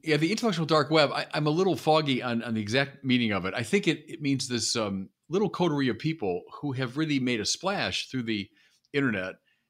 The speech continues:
a, a little bit outside of the mainstream sort of, uh, vehicles of communication. And you mentioned, yeah, Jordan Peterson and Ben Shapiro, uh, Joe Rogan's another one, I think, who have these podcast shows that have proven to be massively popular. And even, like,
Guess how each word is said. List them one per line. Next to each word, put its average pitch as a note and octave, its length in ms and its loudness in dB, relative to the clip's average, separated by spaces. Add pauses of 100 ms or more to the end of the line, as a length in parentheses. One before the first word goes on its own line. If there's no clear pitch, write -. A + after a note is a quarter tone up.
a, B2 140 -6
a D#3 40 -2
little F#3+ 200 2
bit F3+ 140 0
outside D3 480 0
of D3 60 -2
the C3+ 80 0
mainstream B2+ 800 0
sort C3+ 200 -4
of, A#2+ 200 -12
uh, - 80 -12 (160)
vehicles B2+ 400 -2
of A2+ 100 -4
communication. A#2+ 680 -4 (420)
And B2+ 140 0
you B2+ 80 4
mentioned, C3+ 320 2
yeah, G#2+ 80 2
Jordan B2 320 0
Peterson A#2 480 0
and G2+ 260 -4
Ben A2 160 -2
Shapiro, A2+ 720 -2
uh, G#2 200 -6
Joe B2 260 0
Rogan's A#2 540 2
another G#2+ 180 2
one, G#2 160 0
I G#2 60 -2
think, G#2 300 -6
who A#2+ 100 -6
have A#2+ 100 -2
these G#2+ 140 -4
podcast D#3+ 560 -2
shows E2+ 440 -8 (440)
that C#3 100 4
have C#3 100 0
proven F#3 300 0
to C#3 80 2
be A#2 320 0
massively A#2 960 -2 (320)
popular. C3 560 -4 (580)
And E3 120 0
even, B3+ 240 0
like, C3 320 0